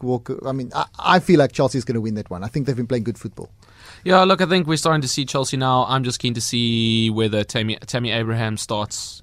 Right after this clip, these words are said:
Speaker 2: uh,
Speaker 1: Yeah.
Speaker 2: consistently, scores consistently, um, and as a new, uh, Mason Mount owner, I'm keen to see if he carries on with his good form.
Speaker 1: Yeah, then we've got Crystal Palace, uh, Aston Villa. I think a tough one to call.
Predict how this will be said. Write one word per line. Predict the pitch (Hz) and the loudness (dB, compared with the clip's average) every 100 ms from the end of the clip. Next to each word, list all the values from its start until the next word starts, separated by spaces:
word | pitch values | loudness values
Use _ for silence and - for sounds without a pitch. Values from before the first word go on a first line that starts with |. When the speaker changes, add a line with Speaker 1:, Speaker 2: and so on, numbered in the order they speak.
| - | -12
Speaker 2:
uh, | 98 | -10
Speaker 1:
Yeah. | - | -6
Speaker 2:
consistently, | 107 135 135 123 127 | -4 -2 -4 -2 0
scores | 120 - 123 113 | 0 2 0 0
consistently, | 123 - 117 123 117 113 113 110 101 | -2 -2 -4 -4 -2 0 0 0 -4
um, | 101 98 98 101 95 | -2 0 0 -2 -4
and | 101 101 101 | -4 -4 -4
as | - 107 117 | -4 -4 -2
a | 104 104 | -2 -4
new, | 107 110 120 120 120 117 - - - - - | -2 2 4 6 4 2 -4 -18 -20 -16 -6
uh, | 104 | -4
Mason | 104 127 151 | -2 -2 2
Mount | 156 170 - | 4 4 4
owner, | 160 156 156 151 | 4 6 6 4
I'm | 131 | 0
keen | 123 123 | -6 -6
to | 113 | -6
see | - 110 | -4 -6
if | 101 | -4
he | 101 101 | -4 -4
carries | - 101 98 98 | -4 -2 -2 -2
on | 95 95 95 - - | -2 -4 -8 -18 -16
with | - 101 | -10 -4
his | 95 - | -4 -4
good | - 104 | -6 -4
form. | 160 131 - - - - | -4 -6 -12 -20 -12 0
Speaker 1:
Yeah, | 202 | 4
then | 190 | 6
we've | 190 | 6
got | 160 | 6
Crystal | - 202 202 | 4 6 6
Palace, | 196 185 185 - 180 | 8 8 6 4 6
uh, | 156 147 | 8 6
Aston | 165 - 160 | 2 2 6
Villa. | 156 165 | 6 6
I | |
think | 151 165 | 4 2
a | 156 | 4
tough | 214 196 | 2 4
one | 180 | 2
to | 160 147 | 2 2
call. | 156 165 220 | 4 4 4